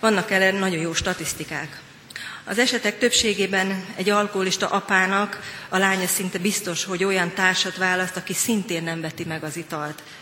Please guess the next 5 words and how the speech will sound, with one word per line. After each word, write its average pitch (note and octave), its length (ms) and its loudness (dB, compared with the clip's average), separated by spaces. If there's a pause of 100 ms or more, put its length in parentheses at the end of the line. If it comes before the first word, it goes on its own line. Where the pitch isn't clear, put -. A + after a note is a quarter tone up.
(720)
A - 80 -6
gyerek F#3+ 500 2 (120)
a F#3 60 -8
szülő F3+ 320 0
tükörképe. D3 840 -10